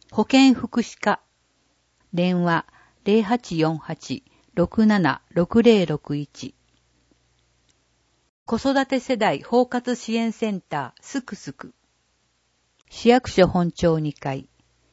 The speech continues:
申し込み問い合わせ先。電話、零八四八六七六二一七。すくすくは、子育て世代の悩みを解決する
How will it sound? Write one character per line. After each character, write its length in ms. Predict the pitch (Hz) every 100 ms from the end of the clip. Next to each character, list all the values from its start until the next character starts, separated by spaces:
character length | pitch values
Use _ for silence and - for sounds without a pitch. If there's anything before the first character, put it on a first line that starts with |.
| _ _ _ -
申 200 | 240 262
し 140 | -
込 140 | - 240
み 240 | 233 - -
問 260 | 226 247
い 60 | 247
合 80 | 233
わ 100 | 233
せ 140 | -
先。 420 | - 202 - 180 - _ _ _ _ _ _ _ _ -
電 320 | 185 196 190
話、 220 | 175 165 _ _ _ -
零 220 | 208 226
八 340 | 247 - 180
四 220 | 165 165
八 420 | 151 165 - 139 - _ -
六 280 | 175 -
七 380 | 220 208 170 131 -
六 300 | 160 - 233
二 300 | 233 214 156
一 260 | 139 -
七。 300 | 156 139 123 - _ _ _ - _ _ _ _ _ _ _ _ _ _ _ -
す 160 | - 277
く 140 | 277
す 160 | - 208
く 180 | - 160
は、 240 | 143 - - _
子 120 | - 202
育 260 | 247 262
て 120 | 254
世 160 | 254 269
代 240 | 233 220
の 140 | 185 170
悩 300 | 160 175 208
み 120 | 220
を 100 | 185
解 240 | - 170 -
決 240 | 165 -
す 160 | - 147
る 180 | 147